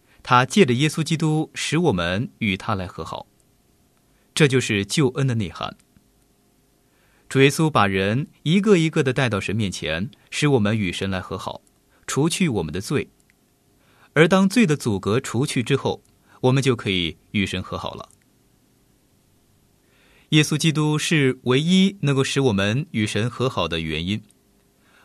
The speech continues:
我们在明白耶稣的救恩之后，向神承认罪过，接受他的赦免，靠着主的宝血回到他的面前，才开始与神同行。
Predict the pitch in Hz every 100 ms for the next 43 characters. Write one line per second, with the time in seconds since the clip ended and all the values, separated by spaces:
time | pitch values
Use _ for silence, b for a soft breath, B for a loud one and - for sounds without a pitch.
0 | - 170 220 196 160 196 165 160 180 170
1 | 190 170 139 113 - 151 151 139 - 98
2 | 76 b - 143 127 110 - - 98 123
3 | 113 131 92 78 - b b 143 143 -
4 | 95 85 87 82 - 76 58 50 _ _
5 | _ _ b b b - 120 113 113 101
6 | 101 113 - 87 73 b b - 156 190
7 | 139 95 104 98 101 80 73 65 87 _
8 | _ _ - 113 117 120 87 80 - _
9 | 85 87 90 90 117 - 98 110 -